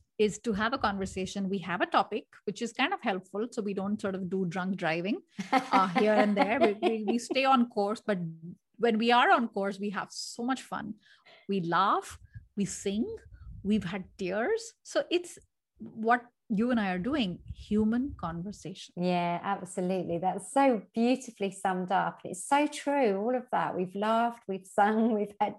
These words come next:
Speaker 2: tears. We laugh most weeks, but
Speaker 1: Yes.
Speaker 2: we've story told, haven't we? Every week there's some
Speaker 1: It's all through
Speaker 2: amazing
Speaker 1: stories.
Speaker 2: Yeah.
Speaker 1: It's all through stories. Nobody's
Speaker 2: Amazing.
Speaker 1: lecturing anyone. We're
Speaker 2: No.
Speaker 1: talking about our experiences.
Speaker 2: Yeah.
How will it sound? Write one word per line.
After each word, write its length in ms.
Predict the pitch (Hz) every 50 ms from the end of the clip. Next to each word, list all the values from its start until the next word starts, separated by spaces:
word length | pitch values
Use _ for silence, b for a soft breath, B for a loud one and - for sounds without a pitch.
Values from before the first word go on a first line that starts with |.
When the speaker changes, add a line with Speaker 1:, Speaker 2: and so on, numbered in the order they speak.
| _ -
Speaker 2:
tears. 440 | - - 226 208 208 208 202 208 - - B B B B B B B B -
We 100 | 247 247
laugh 340 | 247 262 254 247 262 254 -
most 400 | 240 247 247 247 254 254 - -
weeks, 380 | 190 185 180 175 175 - - - b b b b
but 100 | - 285 285
Speaker 1:
Yes. 80 | 294
Speaker 2:
we've 160 | 311 302 302 -
story 580 | - - - 294 285 294 302 302 285 254 220
told, 460 | 220 - 226 214 180 170 165 165 170
haven't 320 | 165 185 233 233 226 196 -
we? 320 | 180 175 180 175 180 - -
Every 320 | 240 254 240 - 285 262
week 460 | 226 214 247 262 254 226 - - - _
there's 260 | - 214 196 208 - -
some 120 | - 269 233
Speaker 1:
It's 80 | 226 226 -
all 320 | 226 240 247 247 262 277
through 220 | 294 302 285 285 285
Speaker 2:
amazing 340 | 285 285 254 - 254 220 202
Speaker 1:
stories. 420 | 185 185 180 175 170 - - - _
Speaker 2:
Yeah. 100 | 214 214 208
Speaker 1:
It's 200 | 202 190 190 -
all 240 | - 254 277 277
through 200 | 269 - 262 240 226
stories. 440 | - - 214 190 185 185 185 190 190
Nobody's 400 | 190 226 220 247 254 254 254 202
Speaker 2:
Amazing. 100 | 196 196 202
Speaker 1:
lecturing 440 | 196 190 190 208 214 226 233 226 -
anyone. 460 | 196 202 202 208 220 233 247 269 349 392 - b b b b b b
We're 140 | 190 196 190
Speaker 2:
No. 80 | 185 -
Speaker 1:
talking 280 | 185 190 190 196 208 208
about 280 | 196 196 185 185 180 - -
our 140 | 175 170 170
experiences. 840 | 180 185 - - _ 175 - - - 226 - - - - 196 - _ - _ -
Speaker 2:
Yeah. 320 | 202 202 190 - - -